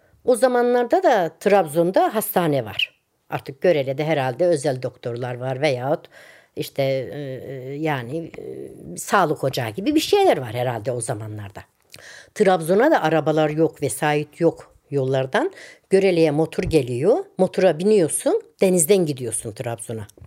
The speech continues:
Alıyorlar bunlar bunu, götürüyorlar Trabzon'a. Neyse, orada hastaneye götürüyorlar. Film çekiyorlar. Bakıyorlar ki filmde doktor diyor ki, "Bunun karnında yılan var." diyor.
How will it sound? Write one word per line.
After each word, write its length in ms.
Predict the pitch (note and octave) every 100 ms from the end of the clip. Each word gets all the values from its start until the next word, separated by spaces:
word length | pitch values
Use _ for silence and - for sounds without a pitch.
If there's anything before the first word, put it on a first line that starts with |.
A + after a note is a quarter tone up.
| _
Alıyorlar 460 | D#4+ D4+ F#3 D#3+ F3+
bunlar 300 | A3+ E3+ D3+
bunu, 180 | G3+ A3+
götürüyorlar 540 | A3 - D#3 C3+ B2+
Trabzon'a. 480 | D3+ C#3 C3+ D3+ F3
Neyse, 360 | A3 D#3 - E3+
orada 300 | F3 D3+ F3
hastaneye 500 | - - C#3 C#3 C#3
götürüyorlar. 800 | B2 - G#2 A2+ C3+ F3 - - _ _
Film 280 | - A3+ A3+
çekiyorlar. 760 | - A#2 - A2+ A#2 D#3+ - - _ _ C4
Bakıyorlar 560 | C#4 - C4 G#3 B3+
ki 120 | -
filmde 640 | B3+ A3 G#3+ G#3+ A3 G#3 F#3 -
doktor 420 | A3 - A#3 F#3+
diyor 220 | C#4+ D#4+
ki, 360 | - F3 C#3+ B2 - _ - - - - _ - - - _ -
"Bunun 200 | C#4+ C#4
karnında 380 | C4 C4 C4+ C4+
yılan 400 | A3+ D4 G4 C#4+
var." 220 | E3 C3
diyor. 260 | B2+ A#2